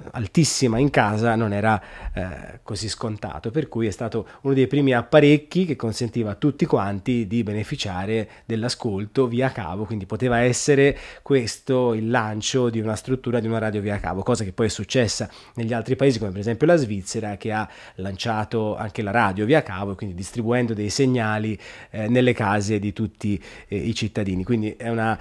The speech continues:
comodità, ma soprattutto l'ascolto in assenza di disturbi, cosa che eh, appunto poi negli anni sessanta e settanta si faceva sentire perché stavano uscendo tutte le radio, eh, piccole, no?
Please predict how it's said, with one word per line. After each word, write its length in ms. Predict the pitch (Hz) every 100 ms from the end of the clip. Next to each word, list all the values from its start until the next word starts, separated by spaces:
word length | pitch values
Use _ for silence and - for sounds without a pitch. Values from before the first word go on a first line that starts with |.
| - -
comodità, 640 | 120 127 139 135 135 131
ma 120 | 123
soprattutto 640 | 123 117 113 147 - 139
l'ascolto 840 | 117 120 - - 117 113 - 120 117
in 140 | 131
assenza 480 | 110 - 107 104 104
di 100 | 104
disturbi, 640 | 101 101 - 98 92 107 98
cosa 320 | 92 95 95
che 220 | 95 92 - - -
eh, 80 | 92
appunto 300 | - 107 92
poi 140 | 104
negli 140 | 101 104
anni 140 | 104
sessanta 400 | 98 - 104 110
e 40 |
settanta 520 | 104 147 - 107 107 104
si 120 | -
faceva 340 | 123 131 123
sentire 440 | 113 120 151 131 101
perché 220 | 95 104
stavano 280 | 113 107 107
uscendo 360 | 101 113 107
tutte 160 | 101 107
le 100 | 101
radio, 340 | 107 107 107 - - - -
eh, 340 | 110 104 101 90
piccole, 460 | - 135 - 135 120
no? 220 | 117 123